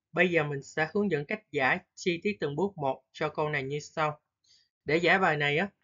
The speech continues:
chúng ta phải đi khảo sát hàm số cái phương trình này. Đầu tiên chúng ta đạo hàm phương trình này lên. Đạo hàm của x mũ ba là ba x bình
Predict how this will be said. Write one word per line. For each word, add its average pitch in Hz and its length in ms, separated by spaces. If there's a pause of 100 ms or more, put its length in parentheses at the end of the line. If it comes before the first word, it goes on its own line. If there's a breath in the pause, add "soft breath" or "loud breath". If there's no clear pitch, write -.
(100)
chúng 220 120
ta 175 240
phải 151 140
đi 165 300
khảo 143 140
sát 202 360
hàm 147 120
số 180 280
cái 208 160
phương 165 180
trình 139 140
này. 131 220 (4000 soft breath)
Đầu 165 200
tiên 190 180
chúng 226 140
ta 190 120
đạo 151 200
hàm 151 280 (140)
phương 175 140
trình 160 140
này 143 140
lên. 160 180 (4000)
Đạo 151 140
hàm 165 240
của 175 160
x 240 260
mũ 160 140
ba 170 240
là 143 300
ba 156 260
x - 240
bình 143 140